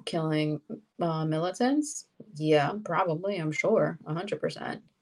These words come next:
But because they wanted to get these hostages so that they can get the Palestinian hostages out that have been there for years,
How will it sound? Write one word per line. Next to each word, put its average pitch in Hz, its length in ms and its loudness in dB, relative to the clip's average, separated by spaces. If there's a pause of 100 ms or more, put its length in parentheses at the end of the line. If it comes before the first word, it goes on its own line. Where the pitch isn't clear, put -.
(180)
But 151 200 4
because 160 340 0
they 160 120 4
wanted 156 280 0
to 160 100 -6
get 156 160 -4
these 160 160 -10
hostages 165 640 -4
so 165 140 -6
that 151 180 -4
they 156 100 0
can 160 160 -8
get 160 120 -6
the 160 60 -8
Palestinian 202 580 -6
hostages 160 520 -8
out - 220 -12 (380)
that 165 120 0
have 165 200 -2
been 190 200 4
there 156 280 -2 (680)
for - 220 4
years, 175 680 4